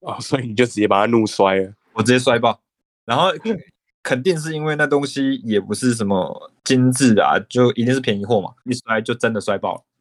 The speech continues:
Speaker 2: 它可能就只有两三个螺丝锁在一起，就很短那种小螺丝。
Speaker 1: 嗯。
Speaker 2: 结果打开里面傻了，我第一次看到电路板这些东西。然后想说，
Speaker 1: 嗯，对。
Speaker 2: 就这个可以养出鸡，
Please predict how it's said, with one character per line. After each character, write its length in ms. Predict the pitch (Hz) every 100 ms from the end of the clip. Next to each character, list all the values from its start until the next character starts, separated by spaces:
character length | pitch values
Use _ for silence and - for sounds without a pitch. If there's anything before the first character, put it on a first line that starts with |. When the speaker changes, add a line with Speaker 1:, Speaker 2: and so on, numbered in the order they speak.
| _ _
Speaker 2:
它 140 | 196
可 80 | 190
能 120 | 131
就 100 | 143
只 100 | 156
有 140 | 139
两 180 | 127 101
三 140 | 98 123
个 80 |
螺 180 | 107 101
丝 160 | 98 117
锁 160 | 101
在 100 | 95
一 40 | 98
起， 120 | - 107
就 120 | 135
很 200 | 110 107 -
短 180 | - 95
那 80 |
种 80 | 107
小 160 | 98 87
螺 180 | - 85
丝。 160 | - - _ _ _
Speaker 1:
嗯。 680 | 117 120 113 104 98 92 92 104 _ _ _ -
Speaker 2:
结 100 | 160
果 140 | 170
打 160 | 139 110
开 100 | 135
里 80 |
面 220 | 117 127 113
傻 240 | - 90
了， 100 | 90
我 60 | 98
第 120 | 131
一 40 |
次 120 | 143 131
看 180 | 135
到 260 | 117 110 104 _ -
电 180 | 139
路 160 | 117 117
板 200 | 101 90
这 160 | 90 101
些 120 | 98
东 180 | 90 95
西。 220 | - 87 -
然 120 | - 196
后 40 |
想 160 | 139 123
说， 80 | 202
Speaker 1:
嗯， 20 |
对。 120 | 110 98 - _ _ _ -
Speaker 2:
就 220 | 254 190
这 140 | 208
个 160 | 175 127
可 160 | -
以 100 | 170
养 160 | 156 117
出 200 | 110 131
鸡， 380 | 127 127 120